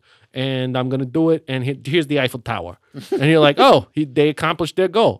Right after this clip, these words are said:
Speaker 2: Success.
Speaker 1: Yeah.
Speaker 2: <laughs> It's a beautiful thing.
Speaker 1: Uh, what else did we see, though? We, we,
Speaker 2: We went to that
Speaker 1: did we
Speaker 2: crazy
Speaker 1: just fuck
Speaker 2: church.
Speaker 1: around a bunch?
Speaker 2: The, the, uh, the church on the
Speaker 1: Oh,
Speaker 2: hill with
Speaker 1: yeah.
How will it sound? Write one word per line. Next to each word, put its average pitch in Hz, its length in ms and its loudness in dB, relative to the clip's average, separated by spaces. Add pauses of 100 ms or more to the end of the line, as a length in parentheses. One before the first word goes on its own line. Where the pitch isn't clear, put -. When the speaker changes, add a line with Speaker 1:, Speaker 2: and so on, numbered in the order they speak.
(120)
Speaker 2:
Success. - 760 -10
Speaker 1:
Yeah. 123 320 0 (160)
Speaker 2:
<laughs> - 160 -20
It's 135 160 -12
a 135 40 -16
beautiful 120 380 -8
thing. 101 240 -16 (1900)
Speaker 1:
Uh, 147 200 2
what 170 160 2
else 190 140 2
did 143 140 -4
we 120 100 -2
see, 110 240 -6
though? 95 320 -8 (440)
We, 139 220 0
we, 143 200 -2
Speaker 2:
We 143 140 -8
went 151 140 2
to 160 60 0
that 120 140 -2
Speaker 1:
did 143 100 -2
we 160 60 2
Speaker 2:
crazy 156 260 2
Speaker 1:
just 113 60 -10
fuck 185 100 2
Speaker 2:
church. 185 160 6
Speaker 1:
around 170 200 2
a 175 60 -2
bunch? 190 480 -6 (840)
Speaker 2:
The, 127 420 0
the, 120 300 0
uh, 113 220 2
the 113 120 -6
church 165 320 0
on 160 120 2
the 147 60 0
Speaker 1:
Oh, - 40 0
Speaker 2:
hill 170 300 6
with 190 100 6
Speaker 1:
yeah. 185 440 6